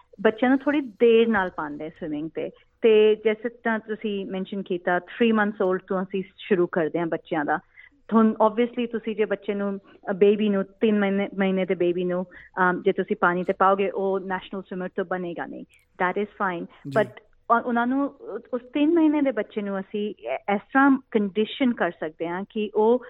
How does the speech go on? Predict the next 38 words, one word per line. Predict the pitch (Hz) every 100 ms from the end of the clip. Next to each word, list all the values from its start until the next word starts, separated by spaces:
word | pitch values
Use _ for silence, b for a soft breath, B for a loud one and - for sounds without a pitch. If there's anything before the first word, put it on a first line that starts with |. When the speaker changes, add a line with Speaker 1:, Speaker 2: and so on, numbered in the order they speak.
| B B _ -
Speaker 1:
three | - 294 285
to | 277 -
six | 226 - 208
months | 196 -
ਤੇ | 226 247
ਉਹ | - 247 262
ਵੀ | 294 302
ਜੇ | 277 269
ਪਾਣੀ | - 226 208 214
ਤੇ | 214 208 202 - _ _ -
ਗਿਰੇ, | 240 220 180
ਕੋਈ | 175 196 196
ਇਨਸੀਡੈਂਟ | 202 214 196 190 -
ਹੋਏ, | 226 185 190 b b -
ਤੇ | 254
ਉਹਨਾਂ, | 247 240 254 269 262
ਉਸ | 254 254 -
ਛੋਟੇ | 320 330 359
ਦੇ | 294
ਬੱਚੇ | 208 - 208
ਨੂੰ | 190
ਵੀ | 202 339
ਲਾਈਫ | 262 170 180
ਸੇਵਿੰਗ | - 202 208
ਸਕਿੱਲਸ | - - 190 208 233 185
ਆ | 185
ਸਕਦੀ | - 147 - 151 147
ਹੈ। | 190 B B -
ਉਹ, | 208 208 - _
ਉਨ-, | 226 226 -
ਉਹ | 247 269
ਵੀ | 285 277
ਆਪਣੇ | 233 - 214
ਆਪ | 202 190
ਨੂੰ | 208 208 - 226
ਪੰਜ | 196 202 -
ਦਸ | 190 196 -
ਸੈਕਿੰਡ | 185 190 190